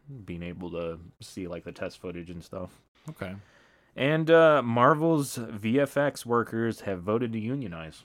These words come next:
Speaker 1: Uh, no, uh, unanimous-, un-, unanimously. There we go. Had to slow it down there for a second. Um,
Speaker 2: Unions are good.
Speaker 1: yeah, that's not a big surprise, um, especially with all the talk that's been going on for the
Speaker 2: Oh,
Speaker 1: last,
Speaker 2: yeah.
Speaker 1: I don't know, year.
Speaker 2: Well, I mean,
Speaker 1: <laughs>
Speaker 2: with
Speaker 1: Year
Speaker 2: the
Speaker 1: or two.
Speaker 2: strikes and everything. I
Speaker 1: Yeah.
Speaker 2: mean, yeah,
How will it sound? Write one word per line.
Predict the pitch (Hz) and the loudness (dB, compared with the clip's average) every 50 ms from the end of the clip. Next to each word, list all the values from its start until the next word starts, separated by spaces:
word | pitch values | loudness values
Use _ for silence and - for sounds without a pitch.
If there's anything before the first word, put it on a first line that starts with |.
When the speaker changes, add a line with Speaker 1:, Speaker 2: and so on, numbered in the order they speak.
| _ _ _ - | _ _ _ -14
Speaker 1:
Uh, | - | -12
no, | 95 92 92 95 | -8 -6 -6 -6
uh, | 104 - 98 104 95 90 87 | -6 -4 -4 -2 -2 -2 -2
unanimous-, | 90 98 104 113 123 117 92 - - - _ _ - | -4 -4 -2 -2 -2 -2 -4 -8 -12 -20 _ _ -12
un-, | 107 98 95 98 98 - - - - - _ | -10 -10 -8 -10 -10 -12 -16 -20 -20 -20 _
unanimously. | - - 98 98 98 95 95 98 98 98 95 92 87 87 85 82 - - - 92 95 92 - _ _ | -12 -8 -6 -6 -4 -4 -4 -4 -4 -4 -4 -6 -6 -6 -8 -8 -10 -12 -14 -14 -14 -14 -16 _ _
There | 101 101 | -14 -14
we | 92 85 | -12 -12
go. | 82 85 85 - _ _ | -14 -16 -18 -20 _ _
Had | - 104 | -16 -14
to | 90 | -14
slow | - - 92 90 | -12 -10 -10 -10
it | 87 | -10
down | - 98 92 92 | -10 -10 -10 -8
there | 90 92 90 | -10 -10 -10
for | - - | -12 -14
a | 92 | -14
second. | - - 95 92 107 107 - _ _ _ - - - - - _ _ - | -12 -14 -14 -12 -14 -16 -16 _ _ _ -20 -20 -20 -20 -20 _ _ -2
Um, | 113 117 117 117 113 104 | 2 2 4 4 4 2
Speaker 2:
Unions | 98 101 101 101 107 110 113 110 113 | -2 -4 -6 -4 -4 -4 -4 -4 -6
are | 123 | -6
good. | 113 117 147 151 147 127 120 107 | -4 -4 -4 -4 -4 -6 -8 -2
Speaker 1:
yeah, | - 131 117 110 98 - | 2 4 4 4 4 0
that's | - 131 131 131 - - | 0 2 2 2 2 2
not | 123 113 101 | 2 2 2
a | |
big | 87 98 98 90 | 2 -2 -2 -4
surprise, | - - - - 92 92 92 92 90 - - - | -6 -10 -4 -2 0 0 0 0 -4 -8 -14 -14
um, | 107 107 98 92 90 87 87 - _ _ _ _ _ _ _ _ - | -12 -12 -10 -10 -12 -14 -16 -20 _ _ _ _ _ _ _ _ -14
especially | 117 98 - - 104 90 - 101 98 | -12 -10 -4 -4 -4 -2 -2 -4 -4
with | 90 87 | -2 -2
all | 92 90 | -2 -2
the | 87 82 | -2 -4
talk | - - 95 92 87 - | -4 -4 -4 -4 -4 -6
that's | - 87 - - | -8 -10 -10 -12
been | - 92 92 | -14 -14 -12
going | 92 95 92 92 | -10 -10 -10 -10
on | 92 92 95 95 92 | -10 -10 -12 -12 -12
for | - - | -12 -8
the | 90 92 | -6 -6
Speaker 2:
Oh, | 92 | -4
Speaker 1:
last, | 92 90 87 | -4 -6 -6
Speaker 2:
yeah. | 90 90 82 82 85 147 - _ _ - - | -8 -10 -12 -14 -16 -16 -18 _ _ -20 -12
Speaker 1:
I | - 90 | -10 -8
don't | 87 82 82 | -8 -8 -8
know, | 90 95 - | -10 -12 -10
year. | - 101 95 92 110 123 - - - | -8 -6 -4 -2 -2 -4 -4 -2 2
Speaker 2:
Well, | 117 117 120 113 | 2 4 4 4
I | 110 113 | 2 0
mean, | 117 117 113 113 | 0 -2 -4 -4
Speaker 1:
<laughs> | |
Speaker 2:
with | 113 110 | -4 -4
Speaker 1:
Year | - 135 139 | -2 0 0
Speaker 2:
the | 147 | 0
Speaker 1:
or | |
two. | 147 | 2
Speaker 2:
strikes | - 113 110 107 107 107 110 - - - | 2 0 2 2 2 0 -2 -4 -8 -8
and | 113 104 | -8 -6
everything. | 101 104 98 104 101 - - 107 104 104 104 | -6 -6 -6 -8 -8 -6 -6 -6 -6 -4 -2
I | 104 | 0
Speaker 1:
Yeah. | 113 104 80 78 | 0 0 0 -2
Speaker 2:
mean, | 80 98 | -4 -6
yeah, | 98 98 98 | -8 -10 -12